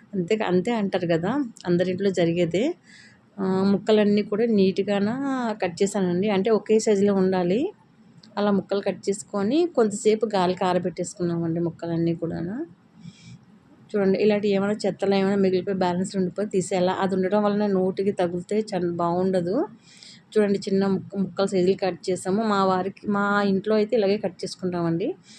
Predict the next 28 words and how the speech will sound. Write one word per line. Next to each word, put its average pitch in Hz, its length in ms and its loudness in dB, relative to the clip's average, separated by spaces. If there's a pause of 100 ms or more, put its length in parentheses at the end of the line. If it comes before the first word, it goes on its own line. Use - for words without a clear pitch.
(280)
గాలికి 190 360 0
ఆరబెట్టేసాము. 180 840 -2 (1300)
ఎందుకంటే 233 440 0
చెమ్మ 220 340 0
గట్ట 220 240 0
ఏమైనా 214 300 2
ఉంటే 208 140 -4
పోతుందండి. 196 600 0
కొంతసేపు 208 680 0 (160)
క-, 185 380 2
కట్ 185 240 -4
చేసిన 202 240 -2
తర్వాత 214 220 -2
పెట్టేసుకోవాలి. 175 800 -4 (600)
చెత్త 185 240 -6
అంత 196 200 0
వచ్చింది. 185 640 -2 (260)
దాని 202 280 -2
తర్వాత 202 640 0 (420)
కారం 196 240 0
కలపడానికి 196 520 -2
రెడీ 185 200 0
అయిపోయారు. 185 540 -2
మేము 233 280 0
ఈ 233 240 2
గ్లాస్తోనే 196 520 0
మెజర్మెంట్ 196 520 0
తీసుకున్నారండి. 180 800 -2